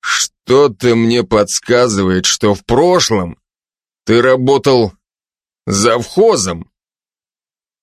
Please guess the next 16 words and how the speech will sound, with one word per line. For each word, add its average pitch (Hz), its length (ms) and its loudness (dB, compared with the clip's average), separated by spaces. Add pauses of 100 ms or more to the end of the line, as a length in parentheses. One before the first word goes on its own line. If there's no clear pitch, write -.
(340)
Щёки 247 420 0
Аркадия 202 420 0
Васильевича 180 580 0
запылали 160 560 0
жарким 143 460 0
огнём, 147 360 0
и 127 40 2
он 127 180 0
застенчиво 131 680 0
пробормотал 131 720 0
что-то 131 360 0
про 123 340 0 (360)
интендантскую 139 1000 0
часть - 600 -2 (220)
женской 107 540 -2
тюрьмы. 104 520 -2